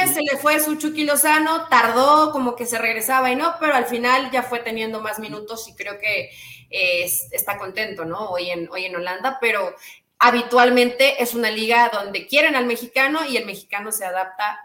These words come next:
Speaker 2: bien.
Speaker 1: Y si a alguno le queda duda, eh, baste, eh, eh, bueno, espero que algunos de los que nos escuchan o nos ven, eh, desafortunadamente, eh, espero que, eh, sigan al Ajax.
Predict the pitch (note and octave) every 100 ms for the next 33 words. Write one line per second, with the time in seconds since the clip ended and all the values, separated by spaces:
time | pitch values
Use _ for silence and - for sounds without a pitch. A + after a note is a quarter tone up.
0 | - F#3 D#3+ D#3+ _ _ _ _ _ _
1 | E3 D3 E3+ E3 C4 B3 E3+ - G3 F#3
2 | F3+ D3+ C#3+ F3 _ _ _ C3 C3 B2+
3 | A#2 F3 F3+ - G3 F3+ C#3 - A#2 _
4 | C3 A#2+ B2 A2+ D3+ D3 C#3 A#2+ A2+ D3
5 | C#3 B2+ A2+ - A2+ G2 A2 - D3+ C#3
6 | A#2 A#2 _ _ - G#2+ G#2 G#2+ E3 A#2+
7 | A#2 _ A2 A#2+ G#2+ G#2 G#2 A2 G#2+ A2+
8 | B2 B2 C3+ D3+ B2 G#2 C3 - - C3+
9 | D3+ D3+ C#3+ D3 F3+ C#3 - F3+ F#3+ F3+
10 | D#3 C3 _ _ D3 C3+ C3 C3 - A3+
11 | F#3+ F3+ D3+ F3 F3 C#3 - -